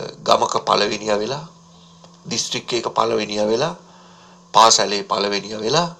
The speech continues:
ඒ එන දරුවන්ට අපි ගොඩක් ආදරය කරනවා. සමහර වෙලාවට ඒ අයගේ, අ, බඩ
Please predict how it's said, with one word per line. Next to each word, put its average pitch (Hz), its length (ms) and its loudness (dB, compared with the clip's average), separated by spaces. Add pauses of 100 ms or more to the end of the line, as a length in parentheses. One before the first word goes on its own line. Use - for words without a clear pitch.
(520)
ඒ 117 260 2
එන 113 80 -4
දරුවන්ට 143 640 2
අපි 139 200 0
ගොඩක් 127 340 0
ආදරය 107 340 2
කරනවා. - 400 -20 (880)
සමහර 151 340 6
වෙලාවට 165 520 4
ඒ 127 220 2
අයගේ, 131 460 2
අ, - 840 -14
බඩ - 360 4